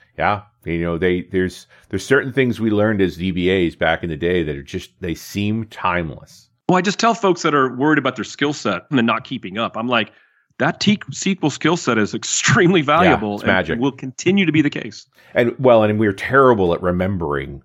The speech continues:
Speaker 1: the skills that we have. We only look at the skills we haven't got and be concerned.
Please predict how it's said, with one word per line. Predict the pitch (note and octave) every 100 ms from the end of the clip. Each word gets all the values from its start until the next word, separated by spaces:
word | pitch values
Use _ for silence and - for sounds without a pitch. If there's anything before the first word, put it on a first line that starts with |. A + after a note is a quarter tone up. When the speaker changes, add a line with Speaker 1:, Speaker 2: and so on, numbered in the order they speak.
| -
Speaker 1:
the | E2
skills | - F#2 D#2+ D2+
that | D2
we | B1+
have. | B1+ C#2 - - _ -
We | F2
only | F#2 E2+
look | E2 E2
at | -
the | -
skills | - D#2+ C#2+
we | C#2+
haven't | - E2+ D2 C2+
got | - -
and | D2
be | C#2+ C#2+
concerned. | C#2+ - D2 C2 -